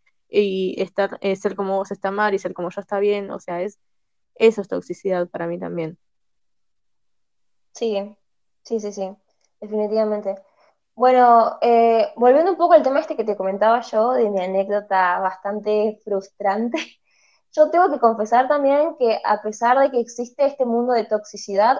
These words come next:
Speaker 2: uno trata de quedarse por la costumbre, porque cree que es ahí donde pertenece y porque creo que valora también el tiempo pasado.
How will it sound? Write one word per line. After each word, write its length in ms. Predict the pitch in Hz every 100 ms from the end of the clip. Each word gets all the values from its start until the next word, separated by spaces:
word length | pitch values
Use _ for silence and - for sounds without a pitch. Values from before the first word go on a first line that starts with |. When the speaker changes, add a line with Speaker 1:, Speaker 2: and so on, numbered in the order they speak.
| -
Speaker 2:
uno 220 | 247 277 269
trata 300 | 247 240 233
de 140 | 220 202
quedarse 640 | 190 185 180 - 180 190 _ _
por 140 | 202
la 120 | 190
costumbre, 720 | 190 190 233 240 247 254 254 254
porque 280 | 208 202 196
cree 280 | 214 220 220
que 160 | 220
es 100 | 214 202
ahí 100 | 208
donde 180 | 220 208
pertenece 720 | 196 202 196 214 247 254 254 _
y 140 | 254 247
porque 320 | 262 240 240
creo 200 | 277 330
que 120 | 359
valora 420 | 320 254 254 254
también 440 | 240 220 220 262 - _
el 140 | 226 220
tiempo 280 | 226 226
pasado. 480 | 214 214 190 196 202